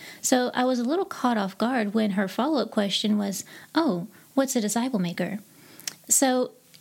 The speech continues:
in that moment, it became clear that I can't assume that my Christian jargon is necessarily understood by my brothers and sisters. I need to speak with clarity, and since the term discipleship group is tossed around and used indiscriminately,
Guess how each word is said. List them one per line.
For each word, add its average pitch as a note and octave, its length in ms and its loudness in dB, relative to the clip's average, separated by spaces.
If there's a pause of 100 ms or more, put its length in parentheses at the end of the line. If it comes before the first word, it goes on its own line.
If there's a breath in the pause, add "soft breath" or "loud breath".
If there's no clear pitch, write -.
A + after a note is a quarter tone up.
(240)
in A#3 160 6
that D4 180 0
moment, F#3+ 360 0
it A3 100 2
became G#3 320 0
clear F3 420 -2 (300 loud breath)
that G3+ 180 2
I G#3 60 2
can't B3 400 0
assume F#3+ 720 0
that F#3+ 240 0
my F#3+ 240 0
Christian F#3+ 480 0
jargon F3+ 500 -2
is G3 200 0
necessarily F#3+ 800 0
understood F3+ 760 -2
by F3 240 -2
my F3+ 300 -2 (320 loud breath)
brothers F3+ 320 0
and F3+ 100 2
sisters. F3+ 460 -2
I G#3+ 180 2
need G#3 220 0
to F#3+ 100 -4
speak - 300 -2
with F#3+ 120 -4
clarity, F#3 480 -2 (300 loud breath)
and F#3+ 320 2
since G#3+ 240 0
the G#3+ 80 -4
term G3 320 0
discipleship G#3+ 800 0
group F#3 240 0
is F#3 180 0
tossed F#3+ 380 -2
around F#3 400 0
and F#3 160 0
used G3 220 -2
indiscriminately, G3 800 0